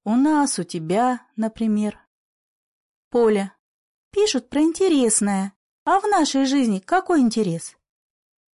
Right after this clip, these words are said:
Татьяна, не слушая с раздражением. Мне часто кажется, что книги пишут люди, которые не любят меня и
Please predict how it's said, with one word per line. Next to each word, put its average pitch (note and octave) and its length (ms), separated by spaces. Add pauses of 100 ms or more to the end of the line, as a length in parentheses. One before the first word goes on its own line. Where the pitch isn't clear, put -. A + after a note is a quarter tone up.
(140)
Татьяна, F#3 680
не F#3 160
слушая C4 460
с - 120
раздражением. E3+ 840 (560)
Мне A3+ 200
часто C4 380
кажется, C4+ 460
что B3 200
книги C4 340
пишут C4 380
люди, C4 520 (160)
которые C#4+ 440
не C#4 180
любят F#3+ 380
меня A#3+ 380
и A#3 280